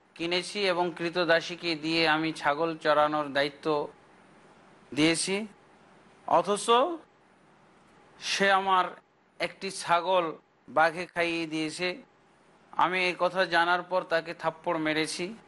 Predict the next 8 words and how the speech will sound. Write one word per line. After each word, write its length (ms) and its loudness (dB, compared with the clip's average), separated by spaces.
এরপরে 420 2
আমার 300 2
অনুশোচনা 680 -4
এসেছে, 560 -4
আমি 240 0
কি 180 -4
করতে 360 0
পারি?" 300 0